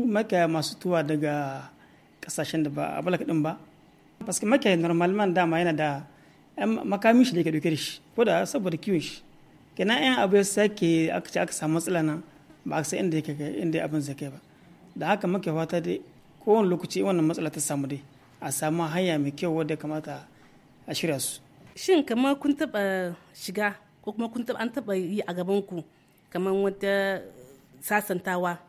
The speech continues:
Speaker 2: a cikin wannan rikicin na tsakanin makiyaya? Kun taɓa gani a gaban idon ku an kawo neman samun matsala a tsakanin shi?
Speaker 1: Eh, lalle wannan na taɓa gani an taɓa kawo matsala tsakanin hilayen da suka yi to Nigeria da suka shigo,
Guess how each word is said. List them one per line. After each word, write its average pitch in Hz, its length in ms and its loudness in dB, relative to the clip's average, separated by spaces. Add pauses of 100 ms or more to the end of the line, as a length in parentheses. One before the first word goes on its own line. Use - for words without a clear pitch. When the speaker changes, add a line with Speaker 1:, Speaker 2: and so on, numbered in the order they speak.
(460)
Speaker 2:
a 170 80 -8
cikin 202 240 -4
wannan 196 200 0
rikicin 175 400 -6
na 175 240 -2 (120)
tsakanin 175 380 -4
makiyaya? 180 340 -4
Kun 196 140 -4
taɓa 170 260 -4
gani 196 220 0
a 170 100 -6
gaban 175 200 -6
idon 180 220 -4
ku 165 240 -6 (280)
an 180 120 -4
kawo 180 520 -4
neman 180 340 -2 (520)
samun 185 240 -4
matsala 175 300 -6
a - 40 -12
tsakanin 175 400 -8
shi? - 80 -20 (420)
Speaker 1:
Eh, 180 180 2
lalle 208 260 4
wannan 156 380 4
na 151 160 4
taɓa 160 300 -4
gani 143 200 0
an 156 220 -4
taɓa 156 240 -6
kawo 156 140 -4
matsala 147 480 -2
tsakanin 156 560 0
hilayen 170 240 2
da 147 60 0
suka - 200 -4
yi 147 60 -2
to 156 140 -2
Nigeria 151 460 6 (420)
da 151 120 -4
suka - 200 -2
shigo, 165 540 4